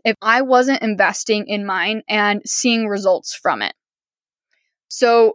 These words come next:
with all that being said, that was the intro. <laughs> Long intro.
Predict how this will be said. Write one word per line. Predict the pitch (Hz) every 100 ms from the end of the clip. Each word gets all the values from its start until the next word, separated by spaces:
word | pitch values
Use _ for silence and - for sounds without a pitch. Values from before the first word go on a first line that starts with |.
| -
with | 208 226
all | 269 349
that | 381 240
being | 214 208
said, | - 110 208 - _ _ _ _ -
that | 240
was | 254
the | 226
intro. | 196 202 - - - 302 - 359 -
<laughs> | - - - - - -
Long | 254 277 262
intro. | 220 208 233 180